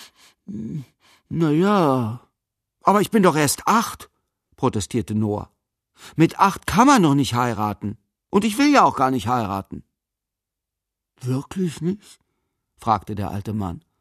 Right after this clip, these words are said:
„Und warum nicht, wenn ich fragen darf?“ Noah überlegte. „Na ja, vielleicht heirate ich, wenn ich ganz alt bin“, sagte er nach einer Weile.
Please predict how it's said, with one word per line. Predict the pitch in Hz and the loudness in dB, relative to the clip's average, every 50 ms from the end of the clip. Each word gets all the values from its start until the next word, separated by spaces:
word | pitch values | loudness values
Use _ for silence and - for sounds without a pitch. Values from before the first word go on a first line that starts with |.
| _ _ _ _ _ _ _ _ _ _ - | _ _ _ _ _ _ _ _ _ _ -8
„Und | - 151 127 - | -8 -8 -6 -4
warum | 175 156 120 123 131 117 101 107 120 | -4 -4 -4 -2 -4 -2 -2 -4 -6
nicht, | 147 156 156 156 - - _ _ _ _ _ _ _ _ _ | -6 -8 -8 -10 -14 -20 _ _ _ _ _ _ _ _ _
wenn | - - 165 165 | -4 -2 -2 0
ich | 147 107 | -2 -4
fragen | - 127 139 147 139 147 165 165 | -4 -4 -2 -2 0 -2 -2 -4
darf?“ | 147 175 170 160 165 165 - _ _ _ _ _ _ _ _ _ _ _ _ _ _ _ _ _ _ _ _ - | -2 -2 -2 -2 -2 -4 -8 _ _ _ _ _ _ _ _ _ _ _ _ _ _ _ _ _ _ _ _ -10
Noah | - 110 104 104 110 117 117 | -6 -6 -4 -4 -4 -6 -6
überlegte. | - - 107 117 120 110 104 95 85 - - - 107 _ _ _ _ _ _ _ _ _ _ _ _ _ _ _ _ _ _ _ _ _ - - - - - | -8 -8 -8 -8 -6 -6 -6 -8 -8 -12 -16 -20 -20 _ _ _ _ _ _ _ _ _ _ _ _ _ _ _ _ _ _ _ _ _ -20 -20 -16 -8 -2
„Na | 139 143 | 0 2
ja, | 165 196 214 220 180 135 113 - - - _ _ _ _ _ _ - | 2 2 2 2 0 0 -4 -8 -12 -20 _ _ _ _ _ _ -12
vielleicht | - - 131 123 120 - - | -6 -2 -2 -2 0 0 2
heirate | 127 135 143 127 135 123 131 | 2 2 2 2 0 -2 -4
ich, | 113 - | -6 -4
wenn | 131 120 | -2 -2
ich | 120 110 - | -2 -2 -2
ganz | 135 120 113 110 | -2 -2 -2 -2
alt | - - 139 147 156 - - | -2 -2 0 0 0 -2 -6
bin“, | 120 113 101 120 120 _ _ _ _ _ _ _ _ _ _ _ | -8 -8 -8 -8 -12 _ _ _ _ _ _ _ _ _ _ _
sagte | - 117 104 90 - 113 | -6 -4 -4 -4 -4 -4
er | 107 | -4
nach | 101 95 90 | -4 -4 -4
einer | 95 104 101 98 90 | -4 -4 -4 -4 -2
Weile. | 98 95 95 90 92 - - | -2 -4 -4 -6 -8 -12 -16